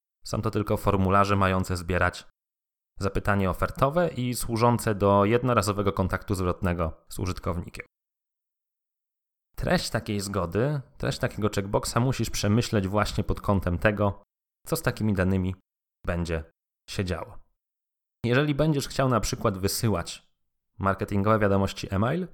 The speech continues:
to taki checkbox może brzmieć w następujący sposób. Wyrażam zgodę na otrzymywanie na mój adres e-mail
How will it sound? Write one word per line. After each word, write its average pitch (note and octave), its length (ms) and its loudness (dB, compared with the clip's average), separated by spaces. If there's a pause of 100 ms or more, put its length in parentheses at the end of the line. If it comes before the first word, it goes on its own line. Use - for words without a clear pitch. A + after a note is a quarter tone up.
(480)
to - 80 -20
taki D#3 300 -4
checkbox A#2+ 360 2
może G2 220 2
brzmieć G2+ 500 0 (240)
w - 60 -12
następujący F#2 680 -2
sposób. - 480 -10 (880)
Wyrażam B2+ 520 2
zgodę B2 360 0
na G#2+ 160 6
otrzymywanie G2+ 600 4
na G2+ 120 4
mój F2+ 140 0
adres F2 400 -2
e-mail C3 360 -2